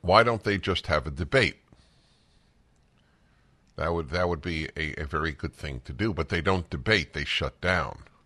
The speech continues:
And therefore I know they're lying. Whoever censors is generally the liar. So, uh, if,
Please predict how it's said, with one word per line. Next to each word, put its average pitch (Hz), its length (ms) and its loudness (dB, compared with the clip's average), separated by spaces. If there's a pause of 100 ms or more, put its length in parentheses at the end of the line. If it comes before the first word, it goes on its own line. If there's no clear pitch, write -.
(760)
And 76 220 -2
therefore 104 380 4
I 90 60 6
know 80 140 2
they're 76 160 2
lying. 80 580 6 (160)
Whoever 131 520 4
censors 87 760 0 (360)
is 85 200 -4
generally 92 500 2
the 78 140 0
liar. 67 460 2 (2500)
So, 92 480 4 (560)
uh, 95 220 2
if, 92 160 0